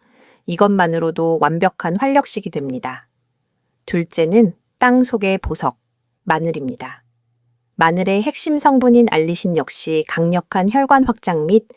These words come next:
혈액 순환 촉진 효과를 가지고 있습니다. 이 알리신이 부추의 알릴 황화물과 만나면 일 더하기 일이 삼이 되는 폭발적인 시너지 효과를 일으켜 온몸의 모세혈관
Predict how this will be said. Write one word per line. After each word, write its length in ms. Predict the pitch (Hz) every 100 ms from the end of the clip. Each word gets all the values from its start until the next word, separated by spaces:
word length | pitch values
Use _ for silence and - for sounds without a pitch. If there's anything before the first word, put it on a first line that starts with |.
| _
혈액 380 | - 269 269 -
순환 400 | - 240 233 233
촉진 360 | 302 - 262 262
효과를 360 | - 220 208
가지고 340 | 208 151 - 151
있습니다. 640 | - 156 143 127 131 - _ _ _ _ _ _ _ -
이 260 | 185 190
알리신이 760 | 165 156 170 - 147 180 226 - _ _ _ _ -
부추의 540 | 208 196 - 233 220
알릴 540 | - 160 160 160 196 240
황화물과 580 | - 285 294 269 254 240
만나면 600 | 190 147 147 147 214 160 _ _ _ -
일 260 | 208 220 220
더하기 460 | 170 180 180 190
일이 160 | 175 190
삼이 280 | 254 240 233
되는 340 | 185 170 185
폭발적인 760 | 208 - 285 240 240 220 214 220
시너지 460 | - 262 254 240 233
효과를 500 | - 190 175 175 -
일으켜 500 | 165 156 - 226 196 _ _ _ -
온몸의 580 | 175 202 226 220 214 196
모세혈관 800 | 156 185 170 156 151 196 208